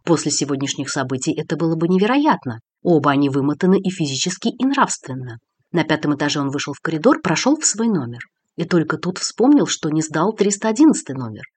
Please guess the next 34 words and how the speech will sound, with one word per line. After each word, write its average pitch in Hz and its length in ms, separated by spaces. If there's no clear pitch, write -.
Придётся 135 440
платить 190 340
за 214 120
двое 240 220
суток. - 440
Раздеваясь 151 560
на 147 80
ходу, 147 280
Дронго 247 360
отправился 170 520
в 147 100
ванную, 254 320
чтобы 180 280
принять 160 420
душ 254 260
после 240 260
столь 196 220
бурной 170 360
ночи 254 300
и - 180
не 208 140
менее 247 300
напряжённого 220 680
дня. 151 280
Сильно 202 420
болела 254 360
голова. 240 400
Он 294 180
сбросил 190 420
всю 165 240
одежду 147 360
прямо 156 300
на 233 160
пол 285 160